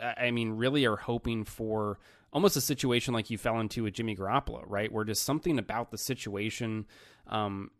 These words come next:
wh-, for Adams and the Jets becomes so toxic that they just wanna get rid of him and, and are able to take, um, you know, just kind of like, "Whoever sends me the first offer, you know, and, and I don't care what it is, like, let's just get him out of here."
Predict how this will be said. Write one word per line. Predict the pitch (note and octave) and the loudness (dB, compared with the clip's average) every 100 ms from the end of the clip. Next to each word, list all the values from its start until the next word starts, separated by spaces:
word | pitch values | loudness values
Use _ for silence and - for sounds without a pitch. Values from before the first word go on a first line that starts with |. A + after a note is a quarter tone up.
| _ | _
wh-, | B2 A#2 A2+ | -14 -6 -6
for | - A2+ G2+ G2+ | -4 -2 -2 0
Adams | A#2 A2+ A#2 G2+ | 2 4 4 0
and | G2 | -6
the | |
Jets | F2+ A#2 B2 | 0 2 2
becomes | - G#2+ A2 G2+ - | -2 -10 -8 -6 -2
so | A2+ A2 | -2 -2
toxic | - G#2+ G#2+ - G#2 | 2 2 2 -2 -8
that | - F#2+ | -10 -8
they | G2 | -8
just | F#2+ - G#2 | -8 -10 -10
wanna | F#2 | -12
get | F2+ - | -12 -10
rid | G2+ A2+ | -2 0
of | A#2 | 2
him | A2+ G#2 | 0 -4
and, | G2 G2+ | -8 -12
and | F#2+ | -10
are | F#2 | -6
able | G2+ G2 | -4 -4
to | F#2+ F#2+ | -8 -10
take, | - G#2 G2+ - - _ _ _ _ _ - - | -6 -4 -4 -10 -20 _ _ _ _ _ -18 -8
um, | G2+ F#2 F#2 - | -6 -6 -8 -10
you | G2+ | -12
know, | F#2 - _ | -12 -14 _
just | A#2 - | -8 -8
kind | - A2 | -4 -4
of | G2 | -4
like, | G2 F#2+ - - - - - | -4 -6 -8 -18 -20 -20 -6
"Whoever | - B2+ B2 G#2+ | 2 2 2 -2
sends | - B2 A#2 | 2 2 2
me | A2 G#2+ | 0 -2
the | |
first | G#2 - A2+ - | -2 0 0 4
offer, | A2 A2+ - G2+ G2 | 8 8 8 -2 -2
you | A2+ G#2 | -4 -4
know, | G2 G2+ | -4 -4
and, | G#2+ G2 | -4 -4
and | G#2+ G2+ | -4 -4
I | G2+ | -4
don't | G2 | -4
care | - A2 | -4 -2
what | G#2 G2 | -2 -2
it | G#2 | -2
is, | G2+ F#2 | -2 -2
like, | G2 - | -6 -4
let's | G2+ - | -6 -6
just | F#2 | -8
get | G#2+ | -6
him | F#2+ | -4
out | G2+ A2+ | -2 -2
of | G#2 | -2
here." | A2 G2+ | -2 -4